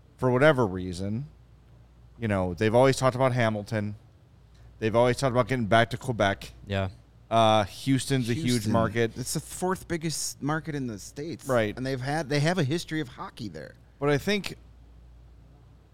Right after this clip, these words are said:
Speaker 1: Quebec obviously makes a ton of sense. Hamilton makes sense being in Canada.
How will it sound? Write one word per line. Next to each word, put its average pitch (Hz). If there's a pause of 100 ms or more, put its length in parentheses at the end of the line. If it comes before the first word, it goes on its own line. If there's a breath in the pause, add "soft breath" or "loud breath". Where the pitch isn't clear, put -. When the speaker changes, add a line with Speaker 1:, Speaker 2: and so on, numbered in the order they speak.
(560)
Speaker 1:
Quebec 127
obviously 104
makes 101
a -
ton 98
of 87
sense. 92
Hamilton 110
makes 95
sense 98
being 110
in 95
Canada. 90